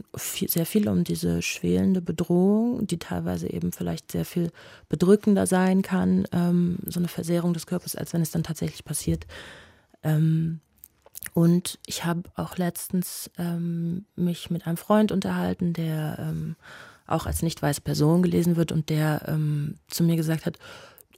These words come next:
"Wenn du Teil einer Community wärst, hättest du, also eine, äh, Community of Color, hättest du dieses Buch niemals so schreiben können." Und ich wusste dann nicht genau, was das bedeutet. Und, ähm, haben wir ein bisschen darüber nachgedacht und dann gemerkt, na, er hat schon recht, weil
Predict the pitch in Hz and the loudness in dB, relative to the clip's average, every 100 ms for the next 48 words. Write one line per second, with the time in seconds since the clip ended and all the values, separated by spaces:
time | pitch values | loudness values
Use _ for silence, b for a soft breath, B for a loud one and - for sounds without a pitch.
0 | - 151 156 160 202 240 220 - 208 202 | -4 2 4 4 4 2 -2 0 2 2
1 | 175 160 160 151 185 226 - 202 190 196 | 0 0 2 2 2 0 -2 -2 -2 -4
2 | - - 180 170 - - 170 175 170 156 | -6 -10 -8 -6 -6 -4 0 0 -2 -2
3 | 151 - - - 156 160 - _ - 165 | -4 -4 -6 -6 -4 -6 -10 _ -6 -2
4 | 165 165 170 151 - 165 170 B B B | 0 -2 -6 -8 -4 -4 -4 B B B
5 | - 170 165 - 165 170 156 - 80 - | -4 -2 0 0 -2 -2 -4 -2 -2 0
6 | 156 165 170 165 - 147 - 151 165 202 | 0 2 2 -2 -4 -4 -2 0 2 2
7 | 202 202 208 202 156 - 180 - 185 180 | 0 0 0 0 -2 -2 -2 -2 0 0
8 | 202 - 170 196 202 - - - 165 170 | 0 0 0 0 -4 -6 -8 -6 -4 0
9 | 202 240 - - - _ _ _ _ _ | 0 0 -4 -6 -12 _ _ _ _ _
10 | _ - - 175 175 - 175 170 175 175 | _ -18 0 2 2 0 0 2 2 0
11 | - B B B B - 190 208 196 196 | -6 B B B B 0 2 4 4 4
12 | 190 180 202 208 190 202 196 - 175 175 | 4 6 4 2 0 0 0 0 2 2
13 | 180 180 175 170 170 - 180 156 180 - | 2 0 0 0 0 -2 -2 0 -2 -4
14 | - 160 | -2 -2